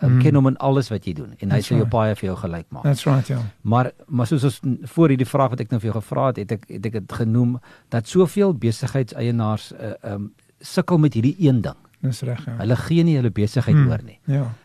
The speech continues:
Speaker 1: Ehm, dis nog hulle sin. En, en is dit trots? Is dit arrogansie wat dit doen? Wat is dit wat, wat dit doen dat, dat
Speaker 2: Dit
Speaker 1: dit baie keer die laaste ding is wat 'n persoon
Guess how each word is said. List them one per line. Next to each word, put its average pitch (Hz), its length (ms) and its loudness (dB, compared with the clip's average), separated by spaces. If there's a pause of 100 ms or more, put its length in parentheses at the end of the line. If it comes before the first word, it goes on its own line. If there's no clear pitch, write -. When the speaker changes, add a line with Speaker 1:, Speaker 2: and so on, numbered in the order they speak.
Speaker 1:
Ehm, 104 280 -4
dis 120 180 0
nog 135 200 4
hulle 110 200 2
sin. 71 260 -10 (500)
En, 139 240 2
en 147 200 2
is 180 160 0
dit 208 140 2 (120)
trots? 151 480 0
Is 165 160 -6
dit - 280 -2
arrogansie 151 680 0
wat 110 140 -2
dit 92 140 -6
doen? 85 160 -10
Wat 160 180 -4
is 226 120 -4
dit 202 180 -2
wat, 175 140 -2 (100)
wat 139 140 0
dit 143 120 -2 (100)
doen 135 240 2
dat, 120 160 0 (560)
dat 170 180 2
Speaker 2:
Dit - 20 -8
Speaker 1:
dit 139 180 2
baie 160 220 4
keer 180 220 4
die 151 120 4
laaste 120 580 0
ding 113 200 2
is 104 120 -2
wat 107 160 -2
'n 113 60 -4
persoon 113 480 -2